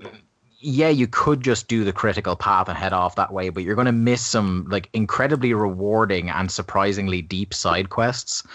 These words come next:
So, uh, I'm not really afraid of spoiling side quests from a game that's two years old on people. So if you haven't really, if you, if you haven't played Fallout Four and still intend to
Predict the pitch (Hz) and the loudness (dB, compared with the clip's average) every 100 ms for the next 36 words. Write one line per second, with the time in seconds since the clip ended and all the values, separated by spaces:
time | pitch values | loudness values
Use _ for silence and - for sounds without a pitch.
0 | - - - - - 110 104 101 - 104 | -16 -14 -16 -6 0 4 4 2 2 2
1 | 104 110 139 151 147 120 104 127 110 104 | 2 2 2 2 0 -2 -2 0 0 0
2 | 95 95 85 - 107 104 98 87 87 - | -2 -6 -10 -6 -2 0 0 -2 -6 -8
3 | - 101 98 90 90 - - - 92 87 | -2 0 0 -2 -4 -4 -8 -6 -4 -2
4 | 90 85 82 - 104 90 80 90 87 82 | -2 -4 -8 -6 -2 0 0 0 0 0
5 | 78 90 85 82 78 87 85 87 95 143 | -2 -4 -6 -4 -2 0 2 2 2 2
6 | 131 104 113 110 101 92 - _ _ _ | 2 0 0 2 2 0 -6 _ _ _
7 | _ _ _ - 110 98 - 120 - 110 | _ _ _ -8 -8 -8 -8 -6 0 2
8 | 160 190 156 143 139 117 107 110 104 101 | 2 2 2 2 4 2 2 0 2 2
9 | 98 92 87 - - - 98 90 87 87 | 0 -4 -6 -8 -10 -2 -2 -2 -2 -2
10 | 90 87 - - 92 80 78 | 0 -2 -4 -2 -2 -2 -6